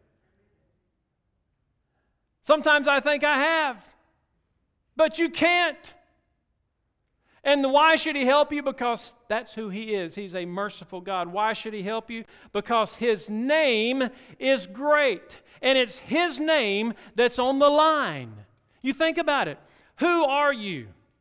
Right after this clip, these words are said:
I am a child of God. I am a, a, a friend of God.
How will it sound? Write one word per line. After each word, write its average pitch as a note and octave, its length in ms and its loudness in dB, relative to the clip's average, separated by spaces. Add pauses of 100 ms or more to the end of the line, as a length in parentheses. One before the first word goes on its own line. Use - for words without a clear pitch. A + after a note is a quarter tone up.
(760)
I C#4 180 2
am C4 100 -2
a A3 80 0
child A3+ 840 0
of B3+ 380 -8
God. B3 400 -4 (460)
I C#4 200 4
am C4 200 2
a, A3 260 0 (520)
a, B3+ 320 -2
a - 20 2
friend C#4+ 840 0 (140)
of F#3+ 240 -2
God. G3 420 -4